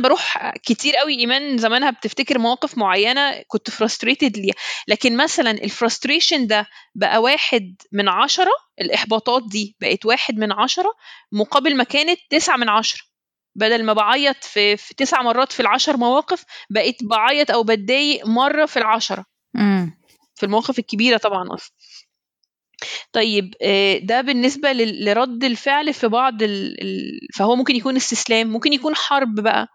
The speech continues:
Speaker 1: ممكن يكون، آآ، آآ، إصرار. ال-، الحرب والإصرار دي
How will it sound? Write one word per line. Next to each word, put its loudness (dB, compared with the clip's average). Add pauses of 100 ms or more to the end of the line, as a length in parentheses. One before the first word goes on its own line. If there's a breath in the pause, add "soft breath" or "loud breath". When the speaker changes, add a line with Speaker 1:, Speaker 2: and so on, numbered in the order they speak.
(320 loud breath)
Speaker 1:
ممكن -2
يكون، 0
آآ، 0 (400 soft breath)
آآ، 2
إصرار. 2 (160)
ال-، -4
الحرب -2
والإصرار 0
دي -2